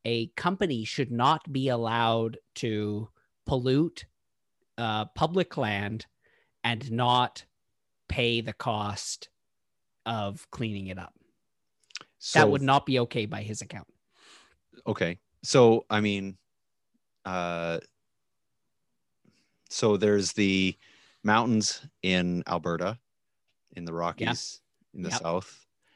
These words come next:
Speaker 1: Where we
Speaker 2: and
Speaker 1: live.
Speaker 2: where we live. And, uh, there was some changes.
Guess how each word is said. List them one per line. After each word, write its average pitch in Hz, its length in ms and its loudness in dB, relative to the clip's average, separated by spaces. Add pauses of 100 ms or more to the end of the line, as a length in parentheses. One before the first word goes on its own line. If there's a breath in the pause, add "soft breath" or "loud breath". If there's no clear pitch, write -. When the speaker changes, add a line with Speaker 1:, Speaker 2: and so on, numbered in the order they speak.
(140)
Speaker 1:
Where - 180 -2
we 85 40 0
Speaker 2:
and 82 200 -2
Speaker 1:
live. - 420 -6
Speaker 2:
where 90 160 -2
we 87 80 2
live. 82 420 -2 (420)
And, 87 500 -4
uh, 85 360 0 (600)
there 90 200 -4
was 87 540 -4
some 90 300 -6
changes. 90 360 -4